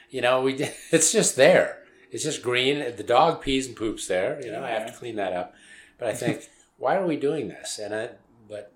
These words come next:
Speaker 1: I don't know. I don't know what the options are unless you spend all the time and money to, to put something else in there. But every once in a while, somebody plays cornhole, you know.
Speaker 2: Yeah.
Speaker 1: But when it gets hot, nobody wants to go out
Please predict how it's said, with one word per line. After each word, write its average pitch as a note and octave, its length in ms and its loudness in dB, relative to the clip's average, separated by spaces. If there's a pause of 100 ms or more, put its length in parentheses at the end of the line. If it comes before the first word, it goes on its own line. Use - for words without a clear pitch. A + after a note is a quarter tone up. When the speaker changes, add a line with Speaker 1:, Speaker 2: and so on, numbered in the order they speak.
Speaker 1:
I B2 120 -2
don't C3 100 -2
know. - 140 -14 (200)
I G2+ 60 -18
don't A2 80 -16
know A2+ 100 -10
what A2+ 140 -6
the A2 100 -4
options G2+ 400 -6
are F#2 220 -4
unless F#2 340 -10
you F2 160 -10 (1040)
spend G#2+ 400 -4
all F#2 200 2
the F#2 100 -6
time G2+ 340 -2
and F#2 100 -8
money G2 280 -4
to, E2+ 380 -6 (240)
to - 400 -12 (180)
put B2 160 -6
something - 320 -8
else C3 240 -4
in G2 40 -14
there. F2+ 140 -8
But C3+ 140 4
every G3+ 160 6
once E3+ 220 0
in C#3 60 4
a B2 40 6
while, B2+ 220 6
somebody B2 280 -8
plays C#3+ 300 -6
cornhole, G2+ 640 -2
you A2+ 80 -12
know. G#2 120 -12
Speaker 2:
Yeah. A#2 240 -6 (520)
Speaker 1:
But C#3 100 -2
when D3 100 4
it F#3 120 4
gets G3+ 180 2
hot, D#3+ 500 0
nobody G3 240 -4
wants F3 200 -2
to - 60 -10
go D#3 100 6
out - 160 -4